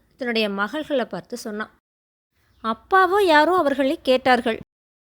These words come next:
அவர்கள் என்ன பதில் சொன்னார்கள் என்று தெரியவில்லை அப்படின்னு ரெண்டு பேருமே ஏக காலத்துல பதிலளித்தாங்க. "ம், அதை சரியாக கவனித்து அவர்கள் பெயர் என்னவென்று தெரிந்து கொண்டிருக்க கூடாதா?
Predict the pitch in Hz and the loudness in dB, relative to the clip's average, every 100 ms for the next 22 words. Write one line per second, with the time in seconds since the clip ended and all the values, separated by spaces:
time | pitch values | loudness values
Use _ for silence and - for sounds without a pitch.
0 | _ - 170 196 240 226 180 196 302 320 | _ -8 -4 0 2 2 0 0 2 4
1 | 311 311 302 285 302 294 311 269 349 339 | 2 0 0 0 0 0 0 0 0 0
2 | 302 349 294 254 226 - _ - - 220 | 0 2 2 2 0 -4 _ -14 -6 -4
3 | 190 262 247 233 330 370 247 208 196 202 | -4 -6 -2 0 2 4 4 4 2 -2
4 | - 208 247 285 311 254 214 - 196 214 | -2 0 0 2 2 4 4 4 2 4
5 | 214 214 208 196 196 208 208 - - _ | 4 4 0 0 0 0 -2 -8 -20 _
6 | _ _ _ _ _ - 330 226 151 _ | _ _ _ _ _ -2 2 2 0 _
7 | _ _ _ 262 269 240 180 165 226 311 | _ _ _ 0 2 0 -4 -4 0 2
8 | 392 285 269 254 247 254 226 - - 185 | 2 2 2 0 -2 -2 -2 -4 -12 -10
9 | 202 185 - 185 320 311 220 330 381 302 | -8 -8 -4 -2 0 0 -2 -2 -2 -2
10 | 370 262 262 370 359 294 247 233 - 214 | -2 -2 -2 -2 -2 -2 -4 -8 -8 -6
11 | 185 170 202 170 | -6 -2 -2 -4